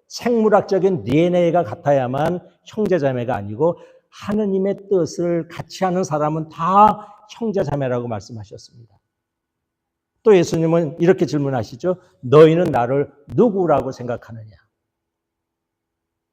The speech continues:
사랑, 진리의 근원이 어디에 있는지를 물으시는 것입니다. 궁극적인 우리의 고백, 우리가 찬양 드려야 할 궁극적인 대상이 누구인지,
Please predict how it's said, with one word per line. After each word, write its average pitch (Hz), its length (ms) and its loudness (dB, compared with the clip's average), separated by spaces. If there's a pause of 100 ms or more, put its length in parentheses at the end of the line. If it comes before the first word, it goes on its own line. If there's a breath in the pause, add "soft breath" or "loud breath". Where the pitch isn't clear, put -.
(460)
사랑, 156 880 -6 (160)
진리의 196 720 0
근원이 185 540 -2
어디에 127 520 2
있는지를 135 720 -2 (520)
물으시는 120 480 -6
것입니다. 117 580 -8 (460)
궁극적인 180 600 0
우리의 180 680 2
고백, - 520 4 (520)
우리가 175 320 2
찬양 190 500 -2
드려야 175 360 2
할 180 160 0
궁극적인 170 600 -4
대상이 175 540 0
누구인지, 190 600 -2